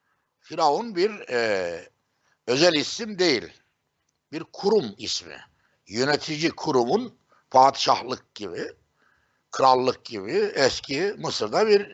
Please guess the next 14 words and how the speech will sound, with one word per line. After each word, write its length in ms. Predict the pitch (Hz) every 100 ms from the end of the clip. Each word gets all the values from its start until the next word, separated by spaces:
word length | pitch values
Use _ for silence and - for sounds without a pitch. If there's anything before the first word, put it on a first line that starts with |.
| -
e, 680 | 117 110 98 92 90 95 98
yönetimin, 840 | 95 107 131 139 131 120 196 -
e, 380 | - - - 101 -
adı 460 | 120 123 143 117 -
olarak 380 | 110 107 104 95
kullanılıyor. 580 | - 95 87 80 73 - _ _ _ - _ _ _ _
Kelime 640 | - 135 175 185 156 120 -
itibariyle 580 | 110 - 131 123 110 104
Firavun, 640 | - 143 156 139 185 247 _ _ _ _ _ _ _ _ _ _ _
Firavun, 1400 | 147 175 147 113 92 101 139 185 226 196 147 135 151 98 78 _ _ _ _ _ _ _ _ _
Tanrı 840 | - 139 156 156 143 175 156 113 90 95
Ra'nın 580 | 127 147 135 127 185 196
yeryüzündeki 1300 | 151 165 147 131 127 117 110 - 120 147 208 214 120 98
gözü, 560 | 123 127 113 143 95